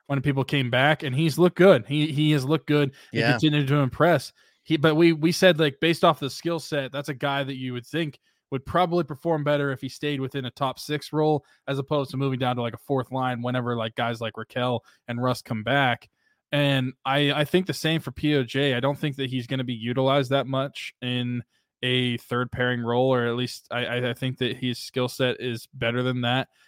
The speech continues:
Speaker 1: And so if they were gonna introduce them, I do think in a top four pairing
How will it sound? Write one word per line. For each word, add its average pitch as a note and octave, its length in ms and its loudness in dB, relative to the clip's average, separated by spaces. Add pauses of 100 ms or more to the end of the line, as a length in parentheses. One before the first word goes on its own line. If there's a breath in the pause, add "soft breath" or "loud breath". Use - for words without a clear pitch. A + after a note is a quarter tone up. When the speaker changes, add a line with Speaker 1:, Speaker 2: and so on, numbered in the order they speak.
(140)
Speaker 1:
And B2 100 -4
so C3+ 220 6
if B2 100 4
they C3+ 120 2
were C3 180 4
gonna D3 160 4
introduce B2 400 -4
them, B2 200 -8
I A#2 120 -6
do C3+ 240 0
think B2+ 340 -2
in A#2+ 140 -4
a - 20 -8
top B2 300 0
four B2 100 0
pairing A#2 420 -2